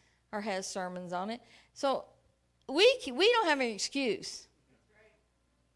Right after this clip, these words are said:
We don't have an excuse. You can get things that'll help you have joy. If you're having a, a low day, then you, first of all, you need to have someone that you can,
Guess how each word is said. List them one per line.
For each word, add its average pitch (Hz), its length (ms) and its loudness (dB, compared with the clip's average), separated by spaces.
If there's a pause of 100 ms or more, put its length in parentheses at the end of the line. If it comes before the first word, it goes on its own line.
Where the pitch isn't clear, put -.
(200)
We 359 140 4
don't 320 140 4
have 226 200 2
an 196 100 -2
excuse. - 680 -14 (1900)
You 302 200 2
can 220 320 -4
get 214 460 2 (1000)
things 233 300 0
that'll 185 200 2
help 233 340 -2
you 180 100 0
have 165 220 -2
joy. 143 420 -4 (480)
If 214 140 -6
you're 277 140 0
having 262 280 2
a, 202 240 -2
a 196 120 2
low 220 280 6
day, 208 380 2 (420)
then 233 260 -2 (160)
you, 226 280 -6
first 311 280 0
of 220 60 2
all, 202 80 6
you 208 140 0
need 220 180 -2
to 214 60 -6
have 190 140 -4
someone 220 420 -4
that 170 100 -10
you 208 180 -6
can, 170 300 -10